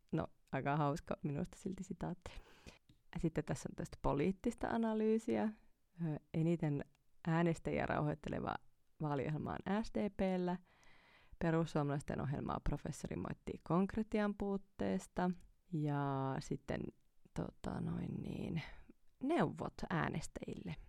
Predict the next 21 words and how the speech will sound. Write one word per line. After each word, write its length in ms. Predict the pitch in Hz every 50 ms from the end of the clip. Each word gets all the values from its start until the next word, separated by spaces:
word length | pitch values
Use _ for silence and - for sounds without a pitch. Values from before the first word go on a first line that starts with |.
| - - - - - - - -
Ohjelmien 460 | 233 226 240 254 233 202 175 156 151
tarkastelussa 640 | - 151 147 151 - 151 - - - - 147 - - -
kannattaa 380 | - 170 165 160 - - -
unohtaa 360 | - - 156 135 - - 165 - -
poliittinen 600 | - 202 196 170 151 139 - - - - - - - -
väri 240 | - - - - -
ja 100 | - -
pohtia 420 | - - - - - - - 156 -
sitä, 360 | - - 220 214 - 208 208
mitä 280 | 196 175 - - - - -
ehdotukset 640 | 185 180 185 175 160 - - - - - - - - _ - - - -
tosiasiassa 800 | - 151 151 - - - - - - - - - - - - - - -
tarkoittavat. 1500 | - 151 - - - - - - - - - - - _ _ - - - - - - - - - - - - - - - - - - - - - - - - - -
Aika 200 | - 120 165 156
hyvä 260 | 160 160 151 147 160 - - - - _ _ _ _ _ -
ehdotus. 720 | 160 156 160 - - - - 185 175 - - - - - - - - - - - - - - -
Kannattaa 520 | - - 233 254 254 233 - - - - -
miettiä, 380 | - - - - - - -
mitä 180 | 156 160 - - -
puolueen 420 | - 170 170 165 156 156 160 -
esittämässä 520 | - 165 165 175 - - 170 165 - -